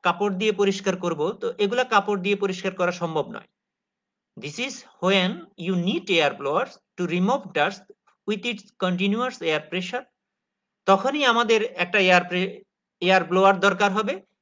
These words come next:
এবং এটা একটা বাতাসের, বাতাসটাকে প্রেশার, অর্থাৎ জোরে প্রবাহিতের মাধ্যমে এবং কন্টিনিউয়াস প্রবাহিতের মাধ্যমে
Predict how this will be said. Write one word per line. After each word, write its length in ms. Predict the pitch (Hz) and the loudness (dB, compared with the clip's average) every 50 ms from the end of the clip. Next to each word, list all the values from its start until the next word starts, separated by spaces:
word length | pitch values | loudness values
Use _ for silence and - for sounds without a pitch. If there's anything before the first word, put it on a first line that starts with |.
| _ _ _ _ _ _ _ _ _ _ _ _ _ _ _ _ _ _ _ _ _ _ _ _ _ _ _ _ _ _ - | _ _ _ _ _ _ _ _ _ _ _ _ _ _ _ _ _ _ _ _ _ _ _ _ _ _ _ _ _ _ -6
এবং 380 | 139 139 160 240 247 226 233 370 - - | -4 -2 0 2 2 0 -2 -4 -8 -2
এটা 560 | - 196 208 196 247 247 214 208 247 - - - - _ _ - | 0 0 2 4 4 6 6 4 4 0 -6 -16 -20 _ _ -6
একটা 560 | - 165 175 - - 208 202 196 190 - - 160 143 | -6 -6 -4 0 2 4 4 4 4 2 -4 -4 2
বাতাসের, 720 | 160 170 180 - 214 196 - - 233 240 233 - - - _ _ _ - - | 2 2 2 2 -6 -6 -2 0 0 0 0 -4 -10 -16 _ _ _ -14 -6
বাতাসটাকে 840 | 127 165 180 180 - 226 220 - - - 233 226 240 262 285 330 - _ _ _ _ _ _ _ _ _ _ _ _ - | -2 -2 -2 0 -2 -4 -4 -4 -8 -8 -8 -6 -6 -8 -8 -8 -12 _ _ _ _ _ _ _ _ _ _ _ _ -6
প্রেশার, 440 | - 226 214 - - 233 190 165 160 | -4 -4 -2 -2 0 0 2 2 2
অর্থাৎ 280 | 180 175 180 214 208 180 - _ _ _ _ - - - _ _ - - - - - | 0 0 0 -2 -2 -4 -6 _ _ _ _ -20 -20 -20 _ _ -18 -18 -16 -8 0
জোরে 280 | - 208 233 233 247 | 2 4 6 6 4
প্রবাহিতের 580 | - - 220 214 214 220 226 240 202 254 247 233 | 4 4 2 2 2 0 -2 -2 0 0 2 4
মাধ্যমে 520 | 208 202 196 180 226 226 220 247 320 392 _ _ _ _ - | 4 2 2 2 -2 -4 -4 -4 -6 -10 _ _ _ _ -8
এবং 460 | 143 156 165 190 190 196 185 180 175 175 | -8 -4 -2 -2 -2 -2 -4 -6 -8 -2
কন্টিনিউয়াস 500 | 185 208 214 196 240 247 247 269 269 - | -2 -2 -2 0 -2 -2 -2 -4 -6 -6
প্রবাহিতের 460 | 262 - 214 208 214 214 220 208 233 220 | -4 -4 -2 -2 -2 -4 -4 -6 -6 -4
মাধ্যমে 460 | 214 214 202 185 - 220 247 349 | -4 -4 -4 -4 -6 -6 -8 -8